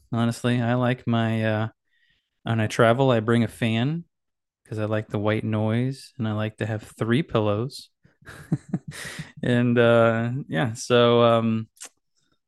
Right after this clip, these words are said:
I don't know. Maybe, maybe I will eventually, but right now that just does not appeal to me. Anywho, um, so we get there and, um,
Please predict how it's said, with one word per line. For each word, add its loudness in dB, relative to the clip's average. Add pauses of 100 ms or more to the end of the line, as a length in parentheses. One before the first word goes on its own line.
(140)
I -2
don't 0
know. 0
Maybe, 2
maybe -2
I -2
will 0
eventually, -2
but -4 (160)
right -2
now -2
that -6
just -12
does -4
not -4
appeal -6
to -16
me. -8 (1080)
Anywho, 4 (340)
um, 0 (460)
so 0
we 0
get -6
there -2
and, -4 (1080)
um, -4